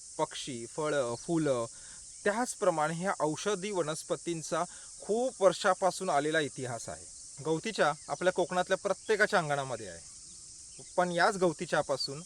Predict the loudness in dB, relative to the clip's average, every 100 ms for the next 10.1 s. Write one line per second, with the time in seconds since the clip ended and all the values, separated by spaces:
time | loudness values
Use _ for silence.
0 | -6 -4 -4 -6 -6 -2 0 0 0 2
1 | 2 0 4 4 4 -2 -8 -8 -8 -8
2 | -14 -16 -16 -16 0 2 4 2 0 -2
3 | -2 2 2 2 0 -2 -2 -4 -8 -8
4 | -6 -6 -4 0 0 2 4 4 4 2
5 | 0 -2 -6 -10 -14 -14 -16 -18 -18 -18
6 | -16 -4 -2 0 2 2 2 -2 -2 -2
7 | -4 -4 -4 -2 -2 -2 -2 -2 -4 -6
8 | -10 -10 -12 -12 -16 -18 -18 -18 -18 -18
9 | -4 2 4 8 6 6 6 6 4 -2